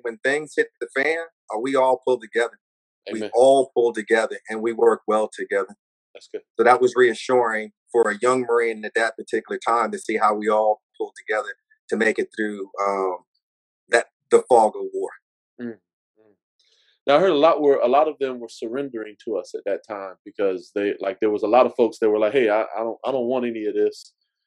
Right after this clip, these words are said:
Speaker 2: Uh,
Speaker 1: Yeah.
Speaker 2: and they were, they were surrendering to a lot of us over there. Did you see any of that, or?
Speaker 1: Oh, absolutely. I, I would s-, um, a-, as, and I'm sure a lot of, um, hopefully I'll be able to share this with some <laughs> of the Marines. I still keep in touch with these guys to this day.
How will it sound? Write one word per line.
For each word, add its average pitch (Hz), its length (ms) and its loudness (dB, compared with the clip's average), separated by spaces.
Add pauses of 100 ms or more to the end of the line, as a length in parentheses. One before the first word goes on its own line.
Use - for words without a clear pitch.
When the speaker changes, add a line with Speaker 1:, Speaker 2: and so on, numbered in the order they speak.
(140)
Speaker 2:
Uh, 110 160 2
Speaker 1:
Yeah. 143 160 4
Speaker 2:
and 104 120 -12
they 117 120 0
were, 110 220 -2 (100)
they 117 80 0
were 113 100 -2
surrendering 110 760 -8
to 104 100 -6
a 95 120 -4
lot 98 200 -2
of 92 160 -8
us - 200 -14
over 92 300 -12
there. 92 240 -16 (240)
Did 107 180 -12
you 113 80 -14
see 120 220 -8
any 117 160 -6
of 107 80 -6
that, 131 340 -4
or? 90 100 -20 (280)
Speaker 1:
Oh, 185 140 0
absolutely. 165 760 0
I, 170 200 4
I 185 60 4
would 220 120 0
s-, - 260 -20
um, 139 280 -6 (840)
a-, 135 180 -2
as, 151 300 2
and 131 120 -10 (100)
I'm 135 100 -10
sure 139 260 0
a 127 60 2
lot 127 200 2
of, 120 60 0 (200)
um, - 60 -20 (380)
hopefully 117 240 2
I'll 117 100 6
be 120 100 -4
able 117 100 4
to 107 60 -10
share 120 240 2
this 113 200 -2
with 107 140 -8
some 117 140 0
<laughs> 113 160 -8
of 113 200 0
the 107 60 -14
Marines. 110 440 -4
I 113 80 2
still 165 240 0
keep 143 220 -6
in - 40 -18
touch 127 200 2
with - 180 -20
these - 180 -20
guys 101 300 0
to - 100 -18
this - 200 -20
day. 110 200 0